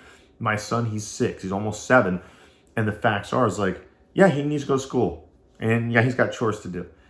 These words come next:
and yeah, he needs to grow and learn and challenge himself in all these ways, but also, like, homie needs to eat a s'more around a fire pit. You know, he needs to watch a Jurassic Park movie. He needs to have a wrestling match with dad, right? He needs to eat a popsicle on a sunny day. He just needs to do some things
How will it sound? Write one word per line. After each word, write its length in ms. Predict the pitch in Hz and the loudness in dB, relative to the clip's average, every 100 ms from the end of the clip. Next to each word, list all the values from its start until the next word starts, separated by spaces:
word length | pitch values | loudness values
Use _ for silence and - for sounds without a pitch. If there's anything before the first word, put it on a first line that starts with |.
| _ 117 | _ -4
and 180 | 117 | -2
yeah, 160 | 113 113 | 2 2
he 120 | 117 | 2
needs 160 | 107 107 | -2 -6
to 80 | 107 | -4
grow 260 | 101 107 | 0 0
and 80 | 101 | 2
learn 180 | 101 98 | 2 0
and 100 | 90 | -2
challenge 300 | - 92 92 | -2 -2 -2
himself 340 | 90 95 92 | -4 -4 -2
in 60 | 95 | -2
all 100 | 90 | -2
these 160 | 90 | -2
ways, 180 | 101 95 | -4 -6
but 160 | - 110 | -2 2
also, 280 | 135 - 185 | 2 2 0
like, 380 | 160 139 - - - - _ - | 2 0 -2 -14 -20 -20 _ -4
homie 260 | 131 147 | -2 0
needs 220 | 143 131 - | -2 -4 -4
to 100 | - | 2
eat 160 | 123 | 2
a 20 | |
s'more 380 | 131 - 117 123 | 2 -2 -2 0
around 220 | 117 117 | 0 0
a 40 | 113 | -2
fire 380 | - 98 113 107 | -4 0 0 0
pit. 340 | - - - _ - | -4 -12 -16 _ -8
You 80 | 95 | -2
know, 160 | 92 101 | 0 0
he 220 | 101 120 | -2 -2
needs 300 | 117 127 120 | 0 0 -2
to 100 | - | -4
watch 380 | 104 104 104 - | 2 6 6 2
a 40 | |
Jurassic 540 | 95 92 90 - - - | -4 0 0 -2 -8 -2
Park 260 | 90 85 | -2 -2
movie. 380 | 87 85 82 - | -6 -6 -10 -10
He 100 | 107 | -4
needs 220 | 110 120 | -2 0
to 80 | 113 | -2
have 220 | 104 104 | 0 0
a 40 | 98 | 2
wrestling 480 | 95 95 - 92 87 | 2 2 0 -6 -4
match 280 | 87 85 | -6 -8
with 160 | 87 - | -12 -10
dad, 240 | 82 - - | -12 -10 -8
right? 240 | 90 90 - - | -6 -6 -10 -14
He 140 | - 113 | -6 -2
needs 200 | 110 - | -2 -4
to 80 | |
eat 100 | 107 | -2
a 60 | - | -2
popsicle 560 | - 95 92 - - 92 | -2 -6 -6 -12 -8 -6
on 140 | 90 | -6
a 20 | |
sunny 300 | 87 104 95 | -6 -6 -6
day. 100 | 92 | -4
He 140 | 90 101 | -6 -6
just 200 | 104 107 | -8 -8
needs 280 | 101 92 - | -6 -8 -10
to 100 | 95 | -12
do 340 | 92 - 92 | -10 -4 -2
some 320 | 92 - 101 101 | -2 -4 -6 -6
things 600 | - 101 98 104 107 | -6 -6 -6 -10 -14